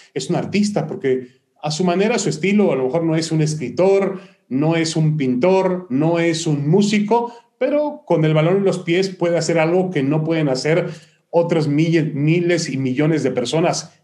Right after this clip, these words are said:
Es un especialista en jugar con el balón en los pies y por eso está en el sitio donde está.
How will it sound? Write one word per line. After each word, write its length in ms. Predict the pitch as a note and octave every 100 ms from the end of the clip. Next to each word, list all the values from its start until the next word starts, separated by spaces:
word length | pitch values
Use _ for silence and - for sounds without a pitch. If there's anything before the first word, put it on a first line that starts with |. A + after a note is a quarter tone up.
| -
Es 160 | C3
un 80 | F3
especialista 760 | D#3+ - D3+ D3+ C3 F3+ - G3+
en 100 | E3
jugar 320 | C3 C3 D3+
con 140 | D#3+
el 60 | B2
balón 240 | A#2 B2+
en 60 | D3+
los 180 | A2+ -
pies 440 | D#3 G#3 F#3 - - -
y 80 | B2+
por 160 | B2+ D3
eso 100 | D#3
está 160 | D#3 D#3+
en 80 |
el 140 | D#3+ C3
sitio 340 | D#3 D#3 D3+
donde 180 | A#2+ A#2
está. 460 | A2+ G3 F3+ F#3